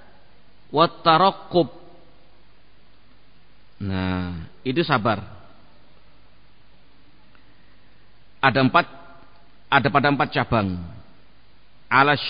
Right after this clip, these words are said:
syaukih, faman ishtaqo ilal jannah sala anis saha-, anis syahwat. Sabar itu ada pada empat cabang. Satu, asyauk, kerinduan.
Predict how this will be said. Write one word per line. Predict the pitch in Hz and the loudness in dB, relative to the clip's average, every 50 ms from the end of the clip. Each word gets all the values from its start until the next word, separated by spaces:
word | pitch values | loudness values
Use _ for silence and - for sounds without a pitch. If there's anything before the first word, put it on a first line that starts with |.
| - | -2
syaukih, | - 160 160 147 123 - - - 160 139 - - - - - - - - - - - - - - - - - - - - - - - - - | 0 2 2 2 0 -2 -6 -6 -6 -6 -6 -8 -16 -18 -20 -20 -20 -20 -20 -20 -20 -20 -20 -20 -20 -20 -20 -20 -20 -20 -20 -20 -20 -18 -4
faman | - 139 143 147 151 151 151 151 | 0 2 4 4 4 4 4 2
ishtaqo | 139 - - - - 170 190 196 - 165 165 156 - | -2 -4 -6 0 2 4 4 4 2 0 0 0 0
ilal | 143 156 143 143 139 135 | -2 -2 0 0 0 0
jannah | 110 113 123 120 123 139 151 156 143 139 - - - - - - | 0 0 0 2 2 2 2 0 -2 -4 -8 -12 -12 -12 -10 -4
sala | - 123 135 156 165 160 147 139 127 120 104 101 113 | 0 2 2 4 4 4 4 4 4 2 2 0 -2
anis | 127 131 127 120 - - - | -2 -2 -4 -4 -6 -6 -6
saha-, | 127 110 107 117 113 - - - | -6 -4 -4 -4 -6 -8 -8 -8
anis | 123 131 131 127 | -6 -4 -4 -4
syahwat. | - - 139 120 113 120 120 123 123 120 107 98 95 - - - - - - - - - - - - - - - - - - - - - - - - - - - - - - | -4 -4 -4 -4 -2 -2 -2 -2 -2 -2 -4 -6 -8 -12 -18 -20 -20 -20 -20 -20 -20 -20 -20 -20 -20 -20 -20 -20 -20 -20 -20 -20 -20 -20 -20 -20 -20 -20 -20 -20 -20 -18 -10
Sabar | - - 127 110 - - 123 117 110 | -4 -2 -2 -2 0 0 0 0 0
itu | 110 110 95 - 127 135 151 160 156 143 - - - - - - - - - - - - - | -2 -4 -4 -2 -2 -2 -2 -2 -6 -10 -14 -18 -20 -20 -20 -20 -20 -20 -20 -20 -8 -4 -2
ada | 123 107 117 117 - | 0 0 0 -2 -2
pada | 117 107 120 113 | -2 -2 -2 -2
empat | 113 - 123 113 - | -2 -2 -4 -4 -2
cabang. | 127 113 104 - 113 104 98 95 92 - | -4 -4 -2 -2 -2 -2 -2 -2 -4 -4
Satu, | - 120 117 - 143 147 - | -4 -4 -4 -4 -4 -8 -6
asyauk, | - 110 - - - 135 131 127 120 - - - - - - - - - - - - - - - - - - - - - - - - - - - - - | -6 -8 -8 -6 -4 0 0 0 0 -2 -4 -12 -20 -20 -20 -20 -20 -20 -20 -20 -20 -20 -20 -20 -20 -20 -20 -20 -20 -20 -20 -20 -20 -20 -20 -14 -8 -4
kerinduan. | - 147 147 139 139 127 131 131 131 120 110 101 98 90 85 80 78 | 0 2 4 4 4 4 4 4 4 4 2 0 -2 -6 -8 -10 -14